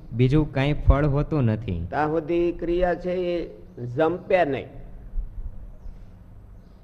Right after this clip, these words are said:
Speaker 2: કોકે બહુ મોટી મહેનત કરી અને કાંઈક સાધન કર્યું હોય કે પુરુષાર્થ કર્યો હોય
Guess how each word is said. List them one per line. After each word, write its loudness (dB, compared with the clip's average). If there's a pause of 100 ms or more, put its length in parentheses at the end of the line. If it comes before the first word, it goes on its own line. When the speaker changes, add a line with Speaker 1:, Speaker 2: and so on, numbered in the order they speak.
(420)
Speaker 2:
કોકે -4
બહુ 10
મોટી 4
મહેનત 2
કરી 2 (1800)
અને 0
કાંઈક 0 (840)
સાધન 0
કર્યું 0
હોય 4
કે -4
પુરુષાર્થ -4
કર્યો 0
હોય 2